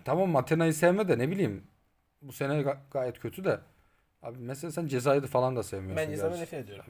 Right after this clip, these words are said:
Speaker 1: Biliyorum. Sen old school rap'ten nefret
Speaker 2: Evet
Speaker 1: ediyorsun
Speaker 2: abi.
Speaker 1: sana. Sen "Yeah, play that" diyen
Speaker 2: Kontkar gelirse
Speaker 1: rapçiler
Speaker 2: sevinirim.
Speaker 1: lazım, evet.
Speaker 2: Kontkar
Speaker 1: Ama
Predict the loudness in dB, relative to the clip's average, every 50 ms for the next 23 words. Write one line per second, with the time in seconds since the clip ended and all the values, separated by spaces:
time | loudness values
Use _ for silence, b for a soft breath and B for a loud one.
0 | -16 -12 -8 -6 -6 -6 -6 -8 -10 -12 -10 -8 -10 -10 -8 -6 -4 -4 -4 -4
1 | -6 -6 -4 -2 0 0 -2 -2 -4 -6 -6 -4 -8 -8 -8 -10 -8 -4 -2 -2
2 | -2 -2 -4 -10 -12 -14 -14 -14 B B B B B -8 -6 -4 -2 -2 0 0
3 | 2 4 4 6 6 8 6 6 4 4 2 4 4 4 6 6 6 6 6 6
4 | 4 4 0 -4 -12 _ -8 -8 -8 -8 -8 -4 -4 -4 -4 -2 0 0 0 2
5 | 2 0 -2 -4 -4 -2 -2 0 0 0 0 -2 -4 -6 -10 -10 -10 -8 -6 -6
6 | -8 -6 -4 -6 0